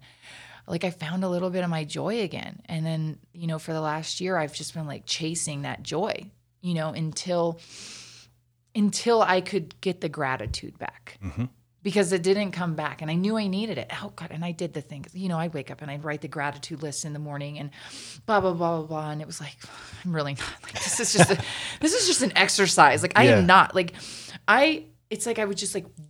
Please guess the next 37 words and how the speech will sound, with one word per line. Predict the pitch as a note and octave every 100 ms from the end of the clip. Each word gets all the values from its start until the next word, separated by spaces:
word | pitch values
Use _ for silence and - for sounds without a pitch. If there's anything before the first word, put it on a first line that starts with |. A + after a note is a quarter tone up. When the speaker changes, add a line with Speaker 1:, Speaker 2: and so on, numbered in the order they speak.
| - -
Speaker 1:
I | F3+
want | D3+ F#3 B3 A3+
to | -
be | E3+ D3+
grateful. | C#3+ - - - - _ _ G3
Like, | G#3
I |
Speaker 2:
Mm-hmm. | G#3 G3
Speaker 1:
want | A3+ B3+ A#3 -
to | -
be | F#3 F3
grateful. | E3 C3+ -
Like, | D#3 G#3
I |
want | G#3+ F#3+ A#3 -
to | A3+
feel | - F#3+
gratitude. | F3 D#3 D#3 - -
I | F#3
want, | F#3 F3 G3 G#3 -
you | G3+
know, | F#3+ F3 E3 - - - -
so | -
I | A#3+
just | A3 B3
had | C4+ A#3
to, |
like, | F#3+ D#3+
keep | - A#3 -
chasing | - G#3+ G3+ F#3+ E3+
joy | D#3+ F3+ G#3+ G#3 F3 E3 - _ _ _ _ _ -
and | G3 F#3
finding | F3+ G#3 B3
those | G3+ F3 F3
things, | G#3+ B3+ B3+ A3 F#3+ - _ _
you | G3
know, | F#3 F3 F3